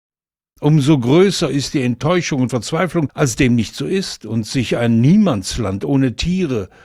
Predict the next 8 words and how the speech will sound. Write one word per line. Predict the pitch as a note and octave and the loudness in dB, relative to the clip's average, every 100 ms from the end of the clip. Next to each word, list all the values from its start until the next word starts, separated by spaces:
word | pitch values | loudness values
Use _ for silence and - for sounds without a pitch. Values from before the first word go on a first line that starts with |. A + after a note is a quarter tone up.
| _ | _
vor | - C3+ | -8 -6
ihnen | G2+ G2+ | -4 -4
ausbreitet. | F#2+ F#2+ - G2 F#2 - - - _ _ _ _ _ - | -6 -10 -10 -12 -12 -12 -18 -18 _ _ _ _ _ -4
Trotz | C#3 D3+ E3+ | 0 0 -2
aller | D3 C#3 C3 | -4 -2 -2
Euphorie, | - C3 D3+ C3+ C#3+ G2+ _ _ - | -2 -4 -4 -4 -2 -4 _ _ -2
wohin | C#3 E3+ E3 | 2 2 2
gehen? | B2+ D#2 | 0 -2